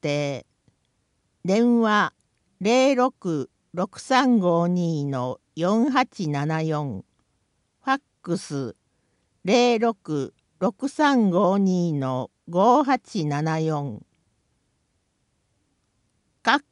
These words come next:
こ六、ユニセフ写真展、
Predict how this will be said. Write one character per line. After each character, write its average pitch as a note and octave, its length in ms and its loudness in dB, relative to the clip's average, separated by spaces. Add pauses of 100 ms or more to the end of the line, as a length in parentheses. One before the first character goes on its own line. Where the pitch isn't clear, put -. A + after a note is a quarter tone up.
(120)
こ F3+ 160 0
六、 D3+ 580 -4 (1200)
ユ C4+ 140 2
ニ D4+ 180 4
セ A#3+ 180 0
フ E3+ 180 -2
写 F3 200 -4
真 A#3+ 340 2
展、 C3+ 440 -6